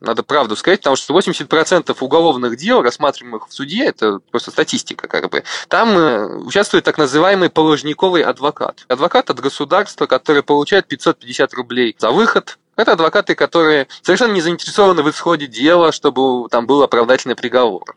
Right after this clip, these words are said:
Это первое. А второе, всё-таки я считаю, как бы моё мнение, что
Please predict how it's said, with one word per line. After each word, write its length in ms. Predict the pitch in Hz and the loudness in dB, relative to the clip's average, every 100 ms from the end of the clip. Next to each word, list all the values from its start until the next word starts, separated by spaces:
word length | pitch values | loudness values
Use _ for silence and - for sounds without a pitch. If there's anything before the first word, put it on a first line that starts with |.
| _ | _
Это 280 | - 214 202 | -2 2 0
первое. 400 | - 180 139 135 | 2 2 4 2
А 20 | |
второе, 340 | - 214 294 | 2 0 2
всё-таки 380 | 233 180 156 165 | -2 -6 -6 -4
я 40 | 160 | -4
считаю, 520 | - - 127 107 98 | -4 0 2 2 -2
как 120 | 110 | -4
бы 60 | 117 | 0
моё 220 | 165 135 | 0 0
мнение, 340 | 117 101 98 | -2 -6 -8
что 420 | - - 147 135 | -8 0 2 2